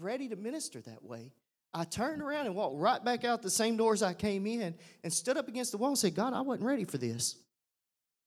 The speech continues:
I'm not telling you anything. I'm not ready for this."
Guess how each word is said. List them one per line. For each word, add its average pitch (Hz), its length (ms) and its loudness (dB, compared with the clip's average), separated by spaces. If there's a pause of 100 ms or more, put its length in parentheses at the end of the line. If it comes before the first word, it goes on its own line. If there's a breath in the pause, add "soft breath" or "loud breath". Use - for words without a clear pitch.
(880)
I'm 220 340 4
not 269 420 -2
telling 269 360 0
you 214 100 0
anything. 240 460 -4
I'm 202 160 0
not 285 200 0
ready 277 240 2
for 185 140 -6
this." 135 240 -4